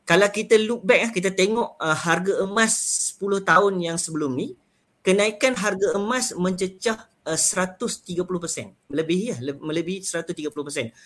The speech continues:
So dalam kata mudah, purata kenaikan harga emas setahun adalah lebih kurang dalam sepuluh ke tiga belas persen macam tu. So bayangkanlah kita nak simpan yang mana satu.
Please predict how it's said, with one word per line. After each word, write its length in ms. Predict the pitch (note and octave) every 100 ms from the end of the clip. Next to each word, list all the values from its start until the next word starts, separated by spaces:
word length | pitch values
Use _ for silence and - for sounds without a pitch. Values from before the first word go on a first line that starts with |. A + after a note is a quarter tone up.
| - _
So 160 | - F#3+
dalam 240 | F#3+ A#3
kata 240 | A3+ A#3 A3+
mudah, 480 | B3 C#4+ - - F#3
purata 480 | G3 G3+ G3+ A#3+
kenaikan 400 | G#3 G3+ G3+ G#3+
harga 240 | F#3 F#3 F#3
emas 320 | G3+ G3+ F3+
setahun 320 | F3+ A#3 G#3+
adalah 400 | D#3 E3 A#3 A#3
lebih 240 | E3 E3 E3+
kurang 160 | E3+
dalam 320 | D#3+ G3+ A#3 - _ -
sepuluh 560 | - - - F#3+ F#3+
ke 80 | F3
tiga 160 | D3+ D3
belas 160 | C#3+
persen 240 | D3 C#3 B2
macam 160 | B2+
tu. 160 | A#2+ A2 - _ _ _ -
So 80 | D3
bayangkanlah 560 | D3+ E3+ F3 A#3 F#3
kita 240 | F#3 F#3 G#3
nak 80 | -
simpan 400 | F3+ F#3 F3 E3
yang 160 | D3+
mana 160 | D3 C#3+
satu. 400 | C#3+ - B2